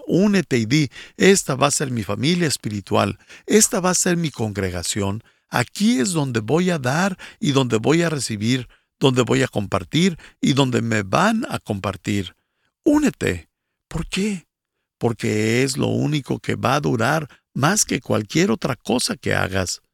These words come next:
Y tampoco me disculpo por decirte que decidas unirte a esta familia espiritual.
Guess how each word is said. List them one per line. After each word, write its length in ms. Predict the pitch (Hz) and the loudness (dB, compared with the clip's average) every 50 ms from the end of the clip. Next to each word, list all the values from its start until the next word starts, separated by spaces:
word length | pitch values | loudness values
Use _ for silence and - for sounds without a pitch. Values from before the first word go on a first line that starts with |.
| _ _ _ _ _ _ _ _ _ _ | _ _ _ _ _ _ _ _ _ _
Y 100 | 208 170 | -6 -2
tampoco 440 | - 202 202 202 - 269 - - 277 | -2 -2 0 0 -2 -4 -2 -2 0
me 120 | 240 180 | 2 2
disculpo 680 | 135 120 104 - - 120 117 107 - - 143 160 156 - _ _ _ _ _ _ | 0 0 -2 -2 0 0 0 0 0 -2 -2 -2 -4 -6 _ _ _ _ _ _
por 180 | - 135 135 | -2 0 0
decirte 480 | 131 135 117 - - 151 135 - 180 151 | 2 0 0 0 0 -2 -2 -4 -6 -8
que 420 | - - 131 123 117 113 110 104 - _ _ _ _ _ _ _ _ _ | -4 -2 0 0 0 0 -2 -4 -10 _ _ _ _ _ _ _ _ _
decidas 640 | 139 131 135 131 - - 175 185 208 240 190 - - | 0 2 2 2 2 0 0 -2 -2 -2 -2 -2 -2
unirte 440 | 123 117 113 127 139 - - 151 135 | -2 0 0 -2 -2 -2 -4 -2 0
a 100 | 117 107 | 0 0
esta 260 | 120 - - - 165 | 0 -2 -2 -4 -6
familia 380 | - 123 117 110 110 120 147 156 | -6 -4 -4 -2 -2 -2 -2 -2
espiritual. 760 | 131 - - 107 95 95 90 - 104 131 165 170 165 - | -4 -4 -4 -8 -8 -8 -4 -2 -2 -2 -2 -4 -8 -12